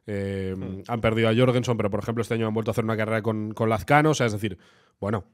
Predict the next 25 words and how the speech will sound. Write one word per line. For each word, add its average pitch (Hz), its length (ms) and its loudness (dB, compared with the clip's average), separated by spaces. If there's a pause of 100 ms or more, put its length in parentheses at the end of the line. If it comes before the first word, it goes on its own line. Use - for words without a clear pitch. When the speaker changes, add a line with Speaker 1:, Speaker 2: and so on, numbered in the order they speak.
(160)
Speaker 1:
eh, 90 600 -6
no, 113 160 -4
no 127 120 0
tiene 139 220 4
un 139 80 4
equipazo 135 680 4
a 135 180 4
su 135 360 4
alrededor, 131 440 6
por 104 100 -4
ejemplo, 120 260 -4
Remy 104 260 -6
Cabaña 123 680 4 (540)
es 143 120 -6
un 127 100 -2
tema 127 180 4
del 120 120 2
que 120 120 0
ya 123 80 4
hablaremos 123 400 4
en 123 60 4
algún 120 220 0
momento, 123 400 2 (360)
eh, 101 760 -2
pero 104 560 2